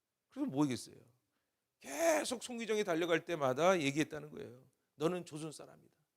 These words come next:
너는 조선 사람이다. 너는 조선 사람으로 넌 최선을 다하라. 모든 조선인들이 너를 보고 있다."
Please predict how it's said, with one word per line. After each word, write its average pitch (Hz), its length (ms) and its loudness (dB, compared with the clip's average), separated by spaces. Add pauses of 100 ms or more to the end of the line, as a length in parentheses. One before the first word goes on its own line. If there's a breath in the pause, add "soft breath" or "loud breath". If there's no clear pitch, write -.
(220)
너는 180 260 6
조선 170 260 0
사람이다. 160 420 -14 (320)
너는 196 220 6
조선 208 240 6
사람으로 214 460 10
넌 190 140 6
최선을 190 400 4
다하라. 147 180 -16 (280)
모든 277 460 4
조선인들이 208 480 -2
너를 190 240 6
보고 180 180 -4
있다." - 240 -16